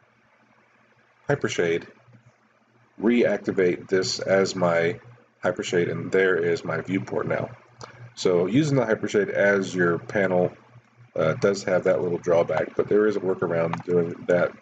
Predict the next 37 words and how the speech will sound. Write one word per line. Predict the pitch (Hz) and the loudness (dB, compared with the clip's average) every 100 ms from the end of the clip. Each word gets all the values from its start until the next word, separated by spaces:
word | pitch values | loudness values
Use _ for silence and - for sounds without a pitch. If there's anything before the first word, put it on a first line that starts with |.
| - | -12
method. | - 80 - - - _ _ _ _ - | -4 -2 -2 -6 -12 _ _ _ _ -4
So | 104 | 0
now | 127 127 | 2 2
I | |
have | 107 | 0
a | 92 | -2
viewport | 87 104 104 95 87 85 | -2 -2 0 0 0 0
here, | 104 95 92 - | 0 2 2 0
I | |
have | 92 | -2
a | 87 | -2
little | 90 | 0
window | 95 95 87 82 87 - _ _ - | 0 2 2 0 -2 -8 _ _ -2
right | 90 92 | 0 0
here | 92 | -2
into | - 98 95 92 87 | -2 -4 -2 -2 -2
my | 82 78 78 | 0 -2 0
scene | 73 - 101 87 78 78 - - _ _ _ _ - | -2 0 0 0 -2 -6 -10 -18 _ _ _ _ 0
built | 95 - | 0 -2
inside | 98 92 - 85 80 | -8 -4 0 0 -2
of | - | -4
my | 76 | -4
Hypershade. | 78 95 - - 71 60 - - _ _ _ | -2 -4 -6 -4 -4 -4 -10 -20 _ _ _
So | - | -4
I | 85 | -4
can | 85 | -2
start | - 78 | -4 -6
to | - | -6
use | 82 80 | -10 -8
this. | - - | -6 -6
So, | - - 190 - - - - | -2 0 0 -4 -18 -20 -20
so | - | -6
looking | 185 147 151 | -2 -2 -2
at | 139 | -4
the | 107 | -4
condition | - 98 95 - 92 | -6 -4 -4 -2 -4
utility, | 82 - 87 80 76 | -4 -2 -2 -2 -6